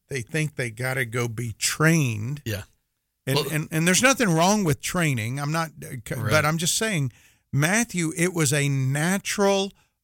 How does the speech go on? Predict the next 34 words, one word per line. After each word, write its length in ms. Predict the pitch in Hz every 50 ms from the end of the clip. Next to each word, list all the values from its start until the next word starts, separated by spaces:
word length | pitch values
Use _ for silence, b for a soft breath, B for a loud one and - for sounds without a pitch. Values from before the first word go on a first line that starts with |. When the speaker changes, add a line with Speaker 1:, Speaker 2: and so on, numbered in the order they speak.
| _ _
Speaker 1:
overflow 1000 | 151 156 175 185 196 160 175 196 190 185 143 - - 165 170 160 160 165 165 165
of 180 | 143 135 131 113
his 260 | 127 123 120 107 - - -
own 340 | 151 151 156 160 165 160 151
love 260 | 143 143 143 127 135
relationship 880 | 139 123 120 120 123 120 - 135 127 113 - - 131 120 113 - - 117
with 220 | 113 107 101 104 - _ _ _ -
the 80 | 123
king. 440 | - - - 127 107 104 104 95 98 -
Speaker 2:
Yeah. 160 | 110 127 - - _ _ _ _ _ _ _ _ 127
I 40 | 123
always, 280 | 117 104 101 101 - -
I'm 140 | 117 127
always 260 | 123 123 127 120 101 98
blown 240 | 104 107 110 101
away 220 | 98 101 104 104 104
by 120 | 98 90 -
Acts 300 | - 95 95 - - -
one 200 | 85 82 80 -
eight 220 | 104 101 98 - - - _ -
because 340 | 110 - - 98 95 -
the 60 | - 98
first, 400 | - - 117 110 - - - - - - _ _ _ _ _ _ _ _ _
the 100 | 143 -
first 380 | - - 147 160 165 151 - -
manifestation 1300 | 127 123 123 127 131 123 - - 123 110 - - - - 120 120 117 107 - - 113 92 92 95 95 87 - _ _ _ _ _ _ _ _ _ 139
of 140 | 127 113
the 80 | 113 98
Holy 360 | 87 123 131 135 135 131 123
Spirit 640 | 110 - - - - - 127 120 117 113 104 - -
coming 380 | - - 127 120 117 113 113 -
on 380 | 110 110 113 113 113 110 107
these 520 | 107 110 113 110 110 107 - - - - 107 -
men 500 | 117 110 113 110 110 107 101 98 98